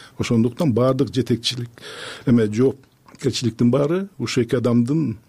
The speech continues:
башында дагы, анан биздин да башыбызда болот. Ошондуктан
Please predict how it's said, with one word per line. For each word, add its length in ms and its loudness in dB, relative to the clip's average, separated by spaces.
башында 440 0
дагы, 240 -2
анан 160 -2
биздин 300 2
да 100 0
башыбызда 420 -6
болот. 240 -10
Ошондуктан 540 -2